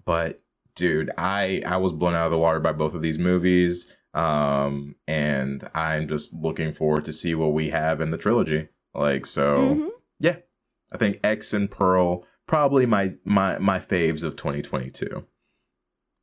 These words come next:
Speaker 2: Nice.
Speaker 1: Heck yeah. But also,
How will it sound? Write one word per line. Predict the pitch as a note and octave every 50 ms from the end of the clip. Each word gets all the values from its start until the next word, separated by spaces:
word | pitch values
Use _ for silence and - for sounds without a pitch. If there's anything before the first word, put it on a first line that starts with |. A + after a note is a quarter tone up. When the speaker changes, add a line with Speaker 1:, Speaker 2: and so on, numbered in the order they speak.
| _ - D#5+ D#5+
Speaker 2:
Nice. | - G#3+ D#3 - G3 G#3 - - - - - _ _ _ _ _ _ _ _ _ _ _ -
Speaker 1:
Heck | C4+ - - -
yeah. | G#2 F#2+ E2 D2+ C#2+ C#2 C2 - - - _ _ _ _
But | A3 B3 A#3+ G3 - -
also, | F#3 G3+ A3+ B3 A3+ D4 C#4+ F4+ C#4+ - - G3 - - A3+